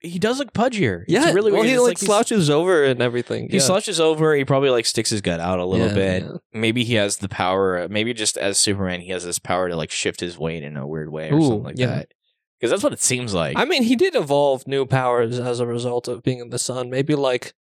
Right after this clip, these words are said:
Speaker 1: He is, like, yeah, he's no longer,
Speaker 2: Yeah.
Speaker 1: um, he's resistant to kryptonite.
Speaker 2: Yeah.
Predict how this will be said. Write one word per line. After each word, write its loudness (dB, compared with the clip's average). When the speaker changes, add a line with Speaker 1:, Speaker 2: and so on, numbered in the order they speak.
Speaker 1:
He -4
is, -4
like, 0
yeah, 2
he's 2
no 2
longer, 4
Speaker 2:
Yeah. 2
Speaker 1:
um, -12
he's -2
resistant 0
to -4
kryptonite. -4
Speaker 2:
Yeah. 0